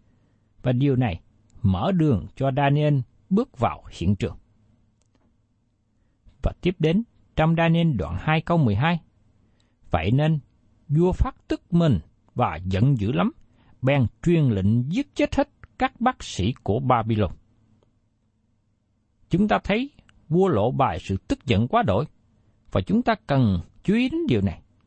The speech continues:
Nó là một hiện tượng về tâm lý bất thường mà chúng ta sẽ thấy xảy đến cho vua Nebuchadnezzar sau này. Vua ra lệnh giết tất cả các thuật sĩ, những người khôn sáng, trong khi họ thú nhận rằng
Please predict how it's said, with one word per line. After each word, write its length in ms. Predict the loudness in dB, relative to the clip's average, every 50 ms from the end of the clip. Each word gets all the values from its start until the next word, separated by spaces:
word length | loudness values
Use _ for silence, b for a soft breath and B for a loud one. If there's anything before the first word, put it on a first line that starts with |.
| _ _ _ b b b b b b b
Nó 180 | 2 2 2 2
là 120 | 0 0
một 140 | 0 -2 -2
hiện 240 | -2 0 0 0 0
tượng 340 | 0 -2 -2 0 0 -2 -2
về 80 | -4 -4 _
tâm 180 | 0 0 2
lý 200 | 2 0 -2 -4 -2
bất 240 | -4 -6 -6 _ -4
thường 340 | 0 2 2 2 2 0 -2 -4
mà 180 | -6 -6 -6 -6
chúng 220 | -4 -2 -2 -2
ta 140 | 0 -2 -4
sẽ 180 | -2 -4 -6 -6
thấy 240 | -2 -2 0 0 0 -2
xảy 260 | -2 -2 -2 -2 0
đến 240 | 0 2 2 0 0 -2
cho 100 | -4 -4
vua 340 | -2 0 0 0 0 0 -4 b b b b
Nebuchadnezzar 1120 | 0 0 2 2 0 0 0 -2 -2 -2 -4 -4 -2 0 -2 -2 -2 -2 -2 0 0 0 0
sau 200 | 0 0 0 0
này. 180 | 0 -2 -6 -16 _ _ _ _ _ _ _ _ _ _ _ _ _ _ _ -4
Vua 200 | 0 2 2 2
ra 160 | 2 2 2 2
lệnh 340 | 2 2 2 0 0 -2
giết 160 | -2 -8 -10 -10 _ _ _
tất 120 | -8 -8 -8 _ _ _
cả 180 | -2 -2 -2 -2
các 200 | -4 -8 -6 -2
thuật 120 | -2 -2 -2
sĩ, 260 | -2 -2 0 0 0 -4 -10 _ _ _ _ _ _ _ _ _ -2
những 160 | 0 2 2
người 140 | 2 2 0
khôn 300 | 0 -2 0 0 0 0
sáng, 260 | 0 -2 -2 -4 -4 -8 _ _ _ _ _ -10 -2
trong 120 | -2 -2 -2
khi 200 | 0 -2 0 0
họ 280 | 0 -2 -2 -6 -6 -6 -2
thú 200 | 0 2 2 2 2
nhận 240 | 2 0 2 0 0
rằng 240 | 0 0 0 0